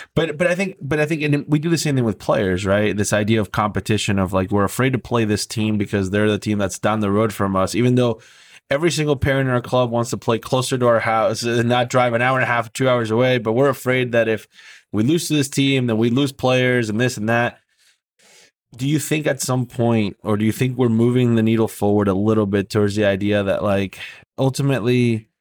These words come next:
yes, parents are gonna do what they think is best thing for their kids, but do you think we're, we're getting to a point where, as clubs,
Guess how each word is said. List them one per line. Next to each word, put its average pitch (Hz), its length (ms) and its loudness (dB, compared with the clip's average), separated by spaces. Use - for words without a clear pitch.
yes, 113 240 -2
parents 117 340 0
are 120 60 -2
gonna 113 100 0
do 110 140 0
what 107 120 0
they 107 120 2
think 107 200 -4
is 101 120 -4
best - 340 -2
thing 104 160 -2
for 95 160 -4
their 92 140 -2
kids, 110 420 -2
but 110 100 -8
do 117 40 -2
you 120 60 2
think 151 140 -2
we're, 156 160 -4
we're 113 140 0
getting 120 200 0
to 120 80 0
a 107 40 2
point 101 320 -2
where, 104 420 0
as 110 200 -2
clubs, 104 880 -2